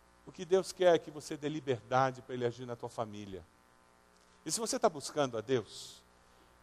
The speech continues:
o Espírito Santo vai ter mais liberdade para agir na sua família. É só isso. Esse é o princípio da mensagem hoje. Só isso.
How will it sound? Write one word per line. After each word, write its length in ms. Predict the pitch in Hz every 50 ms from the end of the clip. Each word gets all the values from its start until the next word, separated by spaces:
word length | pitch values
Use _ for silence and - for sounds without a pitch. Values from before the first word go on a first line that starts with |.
| _ -
o 60 | -
Espírito 520 | - - - - 185 185 175 170 - 151
Santo 400 | 135 - - 165 160 156 156 -
vai 120 | 143 147 139
ter 140 | - 147
mais 260 | 139 143 143 143 131 120
liberdade 840 | 143 147 139 131 135 131 120 117 - - 131 127 123 120 113 110 117
para 180 | - 120 113
agir 260 | 113 110 - 117 120 113
na 100 | 117 113
sua 180 | - - 117
família. 580 | - - 113 107 107 104 107 104 98 101 98 - - _ _ _
É 100 | - 196
só 180 | - - 220
isso. 320 | 202 196 - - - - - - - -
Esse 220 | - 196 196 196 208
é 20 |
o 40 | 190
princípio 540 | - 196 190 170 - - - 220 214 - 202
da 120 | 185 180
mensagem 560 | 175 165 151 - - 156 147 143 127 147 147
hoje. 180 | 117 90 85 - - - - _ - _ _ _ _ _ _ -
Só 140 | - 233 190
isso. 320 | - - - - - -